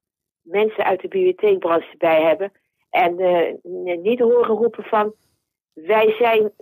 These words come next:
niet alleen maar uitleen-, boekenuitleenfabrieken." Dat vind ik, eh, vind ik zo akelig.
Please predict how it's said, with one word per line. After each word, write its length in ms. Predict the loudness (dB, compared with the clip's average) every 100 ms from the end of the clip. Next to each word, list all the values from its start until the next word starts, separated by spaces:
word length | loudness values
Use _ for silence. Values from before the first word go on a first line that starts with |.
| -10
niet 240 | -6 -2
alleen 360 | 0 2 2 2
maar 140 | 0
uitleen-, 480 | 0 -2 0 -2 -2
boekenuitleenfabrieken." 1300 | -6 -4 0 0 0 0 -2 -4 -12 -12 -12 -14 -20 _ _ _ _ _ _
Dat 120 | -10
vind 140 | -2 0
ik, 160 | 0 2
eh, 80 | 2 2
vind 160 | 0 -2
ik 20 |
zo 100 | -2
akelig. 580 | -2 0 -2 -2 -6 -6